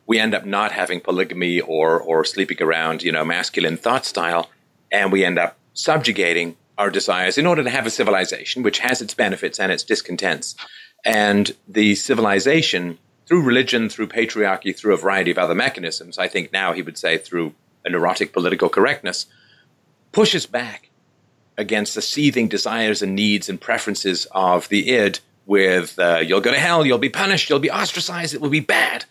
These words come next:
And it's this finger-wagging thing which is necessary but not always fun, and the conflict sometimes between the id and the superego can produce, uh, a kind of neurosis, uh, and, and tension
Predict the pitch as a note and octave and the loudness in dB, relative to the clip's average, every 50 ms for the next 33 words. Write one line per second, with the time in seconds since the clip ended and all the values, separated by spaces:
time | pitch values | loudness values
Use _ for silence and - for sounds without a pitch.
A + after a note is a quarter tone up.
0 | _ _ - A2 A2+ - - G#2 - - - C3+ D3 B2 A2 G2+ G#2+ G#2+ G2+ F#2+ | _ _ -4 -4 -2 0 -2 -4 -4 0 0 2 4 4 4 4 2 0 0 0
1 | G2 F#2+ F#2+ - - A2 G2+ F#2+ F#2+ F#2 F2+ F#2 F2+ - - - - - _ _ | 0 -2 -2 0 0 0 0 2 0 2 2 2 2 2 0 -4 -4 -6 _ _
2 | _ _ _ _ _ _ _ _ _ _ _ _ _ _ _ _ - - - - | _ _ _ _ _ _ _ _ _ _ _ _ _ _ _ _ -16 -6 -2 2
3 | D3+ D3+ B2+ - F#3+ G#3+ A3+ - D#3+ - F3+ D#3 C3+ A#2+ A#2 A2 G#2 - G2+ G2+ | 2 2 2 2 0 0 0 -2 -2 0 2 2 4 2 2 0 0 0 0 0
4 | G2 G2 - - - _ - G2+ G2+ G2 G2 - G2 F#2 F#2 F2+ E2+ E2+ - - | 0 -2 -4 -8 -12 _ -6 -2 -2 -2 -2 0 2 2 4 4 2 0 -2 -2
5 | - A#2+ G#2+ G2 F#2+ F#2+ - - F#2+ F#2+ F2 F2 - - - A#2 A2+ - - E2+ | 0 0 0 2 0 -2 -2 -2 -2 -2 -2 -2 -4 -2 0 0 0 -2 -4 -8
6 | - - - - F2 F2 - - E2+ F2 E2+ - - - - - C3+ B2 A2 F#2+ | -8 -6 -2 -2 -2 -2 -2 -4 -4 -4 -4 -6 -8 -6 0 2 4 4 4 2
7 | E2+ - G#2 G2+ - F2 E2+ D#2+ - - C3+ A#2 - G2 E2+ F#2 E2+ E2 D#2+ D#2+ | 2 2 2 2 2 0 -6 -6 -6 -6 -6 -2 0 0 0 0 0 -2 -2 -2
8 | D#2 - _ _ _ _ _ _ - - F#2 F2 E2 F#2 D#2 - F#2 F2+ E2 - | -4 -8 _ _ _ _ _ _ -4 -2 -2 -2 -2 -4 -2 0 2 2 0 0
9 | - - - F#2 E2 D#2+ D#2 D#2+ D#2+ - E2 - - F#2 F2 E2+ D#2+ D#2+ - - | -4 -4 -2 -2 0 0 0 -2 -2 -4 -8 -10 -6 -6 -4 -2 -2 -2 -4 -6
10 | - E2+ D#2+ D#2+ E2 E2+ D#2 - - F2+ - - - - D#2+ D#2+ D#2+ D#2 D#2+ D#2+ | -8 -6 -2 0 0 0 0 -2 -4 -4 -4 -4 -6 -6 -6 -6 -8 -8 -10 -12
11 | D#2 D#2 D2+ - - D#2+ D#2+ - - - A#2 - - - - | -14 -14 -16 -16 -14 -14 -14 -12 -6 -2 -2 0 0 -2 -4